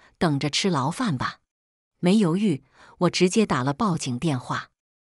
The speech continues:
处理的速度快极了，陆母去看了陆明珠，回来的时候瞧着我欲言又止。我看着陆母的模样就知道，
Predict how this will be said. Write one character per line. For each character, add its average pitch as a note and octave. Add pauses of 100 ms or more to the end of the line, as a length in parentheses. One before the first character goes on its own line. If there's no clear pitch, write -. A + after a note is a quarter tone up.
(120)
处 G3
理 A3
的 D3
速 F3
度 D3
快 F3+
极 B2+
了， C#3 (480)
陆 D4
母 C#3
去 -
看 F3
了 D3+
陆 F3
明 C#3
珠， G#3 (320)
回 F3+
来 F3
的 E3
时 -
候 B2+ (200)
瞧 D#3
着 F3
我 C3+
欲 F3+
言 C#3
又 G#3
止。 - (800)
我 F#3
看 A#3
着 G#3
陆 C4+
母 D3+
的 D3+
模 D3+
样 A3+
就 D3
知 -
道， -